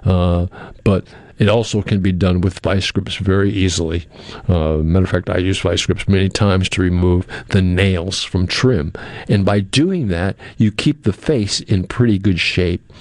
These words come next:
And then when you put it back, you'll use new, new nails, maybe a nail gun or a trim gun, to put this thing up. And using a trim gun creates a lot less damage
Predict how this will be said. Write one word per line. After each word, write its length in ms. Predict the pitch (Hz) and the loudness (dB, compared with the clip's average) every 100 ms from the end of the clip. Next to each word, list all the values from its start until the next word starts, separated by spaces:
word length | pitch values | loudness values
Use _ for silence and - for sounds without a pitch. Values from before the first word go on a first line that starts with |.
| - - - - | -14 -14 -4 0
And 140 | 120 | 2
then 140 | 180 | 2
when 100 | 160 | 2
you 100 | 123 | 0
put 180 | 123 120 | 0 0
it 120 | 101 | 0
back, 360 | 101 101 98 - - - - - | 0 2 0 -4 -20 -20 -20 -4
you'll 220 | - 202 131 | 0 2 4
use 360 | 117 104 92 | 4 2 2
new, 420 | 95 101 110 117 101 | 2 4 4 4 2
new 420 | 92 110 123 120 | 2 4 4 4
nails, 480 | 101 95 92 104 104 | 2 2 2 2 2
maybe 300 | 104 98 90 | 2 2 0
a 40 | |
nail 300 | 85 92 92 | 2 2 2
gun 440 | 92 90 87 107 | 2 2 2 2
or 140 | 95 92 | 2 2
a 100 | 90 | 0
trim 360 | - 90 90 | 0 0 2
gun, 320 | 92 87 98 - - - - | 0 2 0 -2 -10 -6 -6
to 80 | |
put 180 | - 98 | 0 2
this 180 | 101 - | 2 0
thing 220 | 95 90 | 2 4
up. 220 | 90 113 - - - - - | 4 2 -2 -20 -18 -18 0
And 280 | 87 85 90 | 2 2 4
using 280 | 113 107 98 | 2 2 0
a 60 | |
trim 360 | 92 - 147 139 | 0 0 2 2
gun 340 | 101 90 90 - - - - | 2 2 0 -4 -20 -20 -14
creates 560 | - 101 95 98 - - _ _ _ _ _ _ - | 0 2 4 2 -2 -10 _ _ _ _ _ _ -2
a 60 | - | 2
lot 300 | 101 120 - | 2 2 0
less 260 | 104 92 104 | 0 0 -2
damage 760 | 95 101 127 101 85 85 - | 0 0 0 0 -2 -4 -8